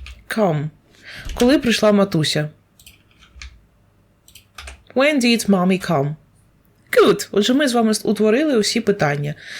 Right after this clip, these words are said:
на які ви маєте дати відповідь. Take turns. Okay, so what did he make? He made beds. What else did he do? Що він ще зробив?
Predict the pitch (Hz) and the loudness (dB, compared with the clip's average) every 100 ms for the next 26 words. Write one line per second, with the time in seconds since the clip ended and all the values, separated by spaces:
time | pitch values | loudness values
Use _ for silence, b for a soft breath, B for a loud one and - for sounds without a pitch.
0 | B - 240 247 359 226 196 254 247 185 | B 0 2 4 4 4 4 2 2 0
1 | 180 208 240 247 170 143 - - _ _ | 2 0 0 0 0 -2 -6 -12 _ _
2 | _ - 233 - 269 240 160 151 - - | _ 0 0 0 0 0 0 -4 -8 -14
3 | B B B B B B B _ _ 285 | B B B B B B B _ _ 2
4 | 240 220 226 226 349 381 226 - 233 240 | 4 4 2 2 2 2 -2 0 0 0
5 | - 220 190 151 139 - - _ _ _ | 0 2 2 2 0 -6 -20 _ _ _
6 | _ _ - - 370 254 208 202 202 - | _ _ -4 2 2 4 4 2 -2 -12
7 | _ 165 185 143 135 - B B B B | _ 2 4 4 2 -6 B B B B
8 | - 415 403 247 226 220 185 196 175 196 | 2 4 4 4 4 4 2 2 2 0
9 | 170 180 151 147 - - 247 247 226 175 | 4 4 2 -2 -4 -2 2 2 2 2
10 | 165 156 143 143 | 0 2 2 0